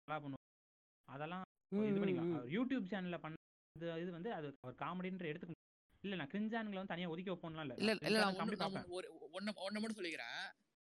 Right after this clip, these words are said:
Speaker 2: ம்.
Speaker 3: அர்னால்ட் ஸ்வாஸ்நேக்கர் வந்து அவர் ஜிம்மை பத்தி ஒரு வீடியோ போட்டிருக்காரு, அவரோட ஜிம்மை பத்தி ஒரு வீடியோ போட்டிருக்காரு. அந்த வீடியோவுக்கு வந்த வியூஸ் வந்து ஏழு லட்சம்.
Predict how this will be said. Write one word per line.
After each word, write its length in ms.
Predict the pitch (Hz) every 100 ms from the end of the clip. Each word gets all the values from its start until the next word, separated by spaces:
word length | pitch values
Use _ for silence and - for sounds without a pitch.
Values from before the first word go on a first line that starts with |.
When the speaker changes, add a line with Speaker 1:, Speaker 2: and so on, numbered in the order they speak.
| _
Speaker 2:
ம். 440 | - 185 151 117 - _ _ 139
Speaker 3:
அர்னால்ட் 440 | 180 208 240 226 196
ஸ்வாஸ்நேக்கர் 500 | 180 185 165 151 156
வந்து 600 | 151 147 147 175 202 - _ _ _ _ _ _ _ _ -
அவர் 320 | 151 175 180
ஜிம்மை 280 | 165 202 220
பத்தி 280 | 196 175
ஒரு 120 | 185 165
வீடியோ 200 | 170 147
போட்டிருக்காரு, 460 | 139 135 123 120 - _ _ 143
அவரோட 280 | 165 160 156
ஜிம்மை 220 | 170 180
பத்தி 200 | 165 175
ஒரு 80 | 151
வீடியோ 220 | 160 135
போட்டிருக்காரு. 420 | 123 - 117 151
அந்த 420 | 170 - 165 180
வீடியோவுக்கு 480 | 180 208 220 202 -
வந்த 280 | 170 175 180
வியூஸ் 240 | 170 180
வந்து 220 | 180 190 180
ஏழு 160 | 185
லட்சம். 320 | 175 - -